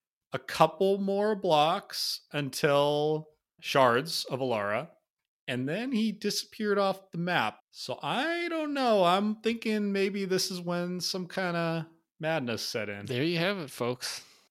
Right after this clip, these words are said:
Speaker 1: Careful with this power. Uh, sure, we can include two of these at meh.
Speaker 2: Yeah. One, one last thing before we move on from Sift Through Sands. It's interesting that this,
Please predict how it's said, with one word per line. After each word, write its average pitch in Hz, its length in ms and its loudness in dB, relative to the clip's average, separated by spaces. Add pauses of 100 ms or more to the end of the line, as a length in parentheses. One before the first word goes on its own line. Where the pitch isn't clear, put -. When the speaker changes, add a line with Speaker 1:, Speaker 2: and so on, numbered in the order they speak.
(160)
Speaker 1:
Careful 160 320 2
with 120 160 -4
this 110 140 -10
power. 101 440 -4 (300)
Uh, 170 220 2
sure, 151 240 2
we 151 120 0
can 180 100 -2
include 139 280 0
two 117 140 -2
of 104 60 -4
these 104 180 -4
at 107 80 -10
meh. 98 300 -6
Speaker 2:
Yeah. 95 180 -8 (220)
One, 165 200 4
one 160 300 2
last 143 300 2
thing 113 180 -2
before 104 260 -10
we 98 240 -12 (180)
move 120 220 -2
on 101 160 -4
from 104 180 -10
Sift - 240 -4
Through 101 100 -10
Sands. 104 320 -4
It's 117 80 -6
interesting 135 460 0
that 104 160 -6
this, - 240 -2